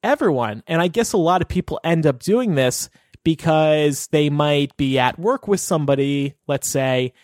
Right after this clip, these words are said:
and they don't have that person's number in their contacts. So they just open up AirDrop to everybody. I think a lot of people end up doing this because sometimes I'll be out and about and I happen to open up AirDrop for some reason and I'll see a bunch of different phones.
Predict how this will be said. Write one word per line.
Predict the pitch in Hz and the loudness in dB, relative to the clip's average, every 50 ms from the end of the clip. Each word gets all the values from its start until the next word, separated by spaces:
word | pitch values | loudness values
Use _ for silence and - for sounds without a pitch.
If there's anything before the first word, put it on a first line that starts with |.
| _ _ _ _ _ _ | _ _ _ _ _ _
and | - 143 131 131 131 131 127 127 127 127 | -4 -2 0 2 2 2 2 2 0 0
they | 123 135 139 | 0 0 2
don't | 147 143 143 - | 2 2 0 -2
have | 120 107 151 151 147 143 135 131 127 - - | -2 -2 0 2 4 4 2 2 0 -2 -2
that | - 131 127 - | -2 0 0 2
person's | - 143 127 - - 127 123 - - | 0 0 0 0 -4 -6 -6 -4 0
number | 139 139 143 143 131 135 123 120 113 | 0 0 0 2 2 2 2 2 4
in | 101 117 123 120 | 2 2 2 2
their | 117 113 | 0 -2
contacts. | - - 165 151 147 139 - 127 104 82 87 - - | 0 0 0 2 2 0 0 0 0 0 -2 -4 -4
So | - 127 117 117 | -2 0 0 2
they | 117 113 113 107 107 - _ _ _ _ - | 2 2 2 2 0 -4 _ _ _ _ -6
just | - 131 - - | -4 -2 0 0
open | 131 123 - 127 | 0 2 2 0
up | 123 120 - | 0 0 0
AirDrop | 120 117 120 120 127 117 113 - | 0 -2 0 0 0 0 0 0
to | - 143 | -2 -2
everybody. | 170 214 214 156 120 98 76 64 64 64 - _ _ _ _ _ _ _ - _ - | 0 0 0 0 0 0 -2 -2 -4 -8 -12 _ _ _ _ _ _ _ -10 _ -4
I | 185 | -2
think | - 339 349 | 0 0 0
a | 349 180 | 2 0
lot | 139 135 135 160 202 - | 2 2 2 2 0 0
of | - | 0
people | 190 214 220 - 151 139 127 | -2 -4 -2 0 0 2 2
end | 107 139 143 143 | 2 0 0 0
up | 139 127 - | -2 -2 0
doing | 170 190 220 185 131 | 0 0 0 0 -4
this | 117 104 - - | -6 -10 -10 -12
because | - 135 - 143 139 135 127 | -12 -8 -6 -4 -4 -4 -6
sometimes | - - - 208 262 - 302 185 135 | -4 -2 -2 0 0 2 0 0 2
I'll | 131 127 196 208 | 2 2 2 2
be | 175 135 | 2 2
out | 120 101 87 117 | 2 2 0 -2
and | 120 | -4
about | 120 123 117 110 95 73 - - | -2 0 0 2 0 0 -2 -4
and | - 127 | -4 -4
I | 127 135 | -4 -2
happen | 139 151 143 - - 139 131 | 0 0 -2 -2 -2 -2 -2
to | 127 - - _ _ | -2 -4 -4 _ _
open | 156 147 143 - 135 | -2 0 0 0 0
up | 135 127 | 0 -2
AirDrop | - 127 131 135 135 135 139 131 113 - - | 0 0 0 0 0 0 0 0 0 -2 -4
for | - 135 | -8 -10
some | 120 - 127 113 110 | -8 -6 -6 -6 -6
reason | 107 107 107 98 101 104 101 - _ _ _ _ _ _ _ | -6 -8 -8 -8 -8 -10 -12 -14 _ _ _ _ _ _ _
and | 143 147 143 139 139 | -2 -2 0 0 0
I'll | - 165 202 | 0 0 0
see | - - 220 190 | 0 -2 0 0
a | 151 | 0
bunch | 131 156 165 202 - | 2 0 0 0 0
of | 143 | 0
different | 127 131 - 139 113 107 | 0 0 0 0 -2 -2
phones. | - - 190 196 107 76 - - - - | 0 0 0 2 0 -2 -6 -8 -10 -12